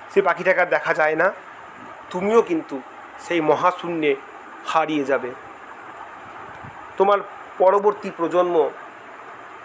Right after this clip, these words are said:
তোমাকে ভীরু বলবে, কাপুরুষ বলবে,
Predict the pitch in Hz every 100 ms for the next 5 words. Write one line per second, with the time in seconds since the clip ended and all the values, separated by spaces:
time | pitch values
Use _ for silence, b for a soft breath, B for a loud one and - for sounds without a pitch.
0 | - - 202 208 202 135 175 190 170 151
1 | 139 139 180 175 - 185 175 143 147 135
2 | 135